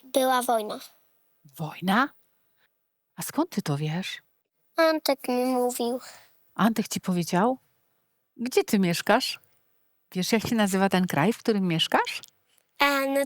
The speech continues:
Speaker 1: tak.
Speaker 2: No a gdzie?
Speaker 1: Polska.
Speaker 2: A są na tym świecie jeszcze jakieś inne kraje?
Speaker 1: Tak.
Speaker 2: A jakie?
Speaker 1: Ukraina, ale tam
Speaker 2: Tak.
Speaker 1: jest wojna.
Speaker 2: Tam jest wojna? A dlaczego tam jest wojna?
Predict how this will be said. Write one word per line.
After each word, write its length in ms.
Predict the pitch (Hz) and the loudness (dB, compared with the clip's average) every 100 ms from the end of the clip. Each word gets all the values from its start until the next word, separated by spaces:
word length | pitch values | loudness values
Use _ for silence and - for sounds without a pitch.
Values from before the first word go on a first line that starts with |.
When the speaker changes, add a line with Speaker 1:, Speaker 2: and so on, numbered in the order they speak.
| - | 2
Speaker 1:
tak. 580 | 349 339 311 269 233 - _ _ 214 | 2 4 2 -2 -6 -10 _ _ -2
Speaker 2:
No 140 | 302 480 | 2 4
a 20 | |
gdzie? 540 | 208 156 175 170 196 254 _ | 2 2 2 4 2 0 _
Speaker 1:
Polska. 880 | - 320 320 302 285 - - 240 208 285 - - - - | 2 4 4 2 0 -4 -4 -2 -2 -6 -12 -14 -2 0
Speaker 2:
A 60 | 196 | 2
są 140 | 214 | 2
na 140 | 277 370 | 2 2
tym 120 | 320 | -2
świecie 340 | - 302 - | 0 -2 0
jeszcze 200 | 254 - | 0 0
jakieś 240 | 220 208 233 | -2 -2 0
inne 240 | 180 170 | 2 2
kraje? 300 | - 165 214 539 - _ _ _ - | 2 2 2 0 -6 _ _ _ -4
Speaker 1:
Tak. 320 | 311 233 254 - - | 0 0 -2 -6 -2
Speaker 2:
A 60 | 285 | 0
jakie? 440 | 240 185 - 208 277 - _ _ - _ _ | 0 -2 0 0 0 -6 _ _ -20 _ _
Speaker 1:
Ukraina, 760 | 269 269 - 247 240 262 302 330 370 - _ _ | -6 -4 0 0 0 0 0 0 -2 -10 _ _
ale 160 | - 233 | -2 -2
tam 100 | 240 | 0
Speaker 2:
Tak. 140 | 240 | -2
Speaker 1:
jest 160 | 240 - | -2 0
wojna. 360 | 302 269 240 247 _ _ _ - | 0 0 -6 -12 _ _ _ -4
Speaker 2:
Tam 180 | 156 | -4
jest 140 | 151 - | -4 -6
wojna? 380 | 147 151 165 339 _ _ _ _ _ - | -8 -4 -2 -2 _ _ _ _ _ -8
A 60 | - | -2
dlaczego 320 | 170 160 202 | -2 0 -2
tam 160 | 247 240 | -2 -4
jest 120 | 214 | -4
wojna? 340 | 202 202 254 | -4 -2 -2